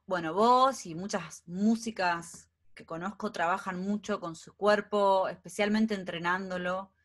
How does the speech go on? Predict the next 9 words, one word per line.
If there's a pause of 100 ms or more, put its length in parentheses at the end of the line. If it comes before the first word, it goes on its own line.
(280)
No
es
mi
caso,
digamos,
no
tengo
como (380)
una,